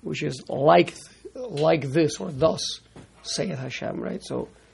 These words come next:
Ko is a similarity. This is something like that. And Ze is this. This is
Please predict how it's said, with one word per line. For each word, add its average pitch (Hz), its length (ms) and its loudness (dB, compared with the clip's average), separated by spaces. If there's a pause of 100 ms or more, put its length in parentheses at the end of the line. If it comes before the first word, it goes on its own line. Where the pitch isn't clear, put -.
(640)
Ko 147 360 4
is 147 260 -6 (720)
a - 60 -12 (140)
similarity. 147 600 4
This 143 220 -4
is 135 180 -4
something 139 360 0
like 143 240 -2
that. 160 360 0 (1040)
And 151 360 -2 (260)
Ze 165 600 10
is 135 220 -4 (160)
this. 180 260 12 (600)
This 180 240 8 (180)
is 160 520 -2